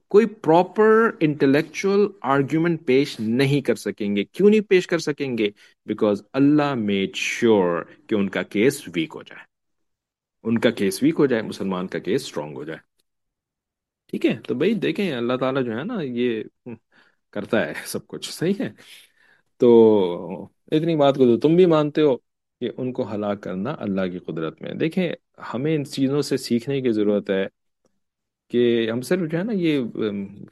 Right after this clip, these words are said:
facts and figures तो नहीं पढ़ रहे ना वाओ करने के लिए खाली। भाई, ये तो कुरान में हिदायत नामा है ना हमारे लिए, तो हम भी इस बात को जाने कि देखें, हमारा काम है अपना, अपना काम मुकम्मल करना। बाकी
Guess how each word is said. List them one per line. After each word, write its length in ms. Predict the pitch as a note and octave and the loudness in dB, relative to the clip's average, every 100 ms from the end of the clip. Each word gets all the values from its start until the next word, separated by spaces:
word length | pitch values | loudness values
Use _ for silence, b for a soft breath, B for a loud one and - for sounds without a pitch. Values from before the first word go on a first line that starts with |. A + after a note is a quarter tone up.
| _ | _
facts 260 | A#2+ B2+ C#3+ | 0 0 -4
and 100 | B2+ | -2
figures 380 | B2 C3 C3 - | 2 4 2 0
तो 60 | |
नहीं 440 | C#3 D3+ A#2+ G#2+ G2+ | -6 -6 -6 -8 -8
पढ़ 200 | - F#2+ | -4 -4
रहे 120 | A2+ | -4
ना 180 | F#3 C#3+ G2 F#2+ | -6 -6 -6 0
वाओ 220 | F#2+ G2+ | 2 2
करने 300 | G2+ F#2+ F2+ | 0 0 -2
के 120 | E2+ | -2
लिए 160 | E2 E2 | -6 -6
खाली। 240 | E2+ D#2+ | -8 -10
भाई, 540 | - _ _ _ C#3 G3+ | -12 _ _ _ -4 -2
ये 280 | F3 G3+ G#3 | 4 4 4
तो 140 | G3 | -2
कुरान 340 | F#3 C3 C#3+ F3+ | -2 0 0 -2
में 140 | E3 | 0
हिदायत 440 | B2+ A#2+ D3+ F#3+ _ B2+ | 2 2 2 -2 _ -10
नामा 280 | A2+ G2+ A#2 | -6 -4 -6
है 60 | |
ना 80 | D4+ | -4
हमारे 260 | A3 F3 C#3+ | -2 0 0
लिए, 160 | C#3 | -2
तो 120 | C3+ | -2
हम 260 | B2 F3+ B3+ | -8 -6 -2
भी 180 | C#4+ E4 | 4 4
इस 120 | C4 D#3 | 4 -2
बात 200 | D#3+ - | -2 -2
को 120 | E3+ | -2
जाने 340 | C3 A#2 C#3 A3+ | -2 -2 -4 -4
कि 100 | G3+ | -2
देखें, 260 | A#3 B3+ | -2 -2
हमारा 380 | D3+ A2+ A#2+ F#3+ | -4 -2 -4 -4
काम 280 | F3+ E3+ F3+ | -4 -4 -2
है 60 | F#3 | -2
अपना, 280 | D3 C#3+ D#3+ | -4 -10 -10
अपना 320 | C3+ D3 D3+ | -10 -6 -4
काम 200 | C#3+ D3+ | -2 -2
मुकम्मल 380 | C#3 A2+ A2+ C3+ | -2 -2 -2 0
करना। 300 | E3 E3+ C4 _ _ b b b _ G#2+ | 0 -2 -8 _ _ b b b _ 0
बाकी 420 | C3+ D#3+ A#3+ | 2 4 4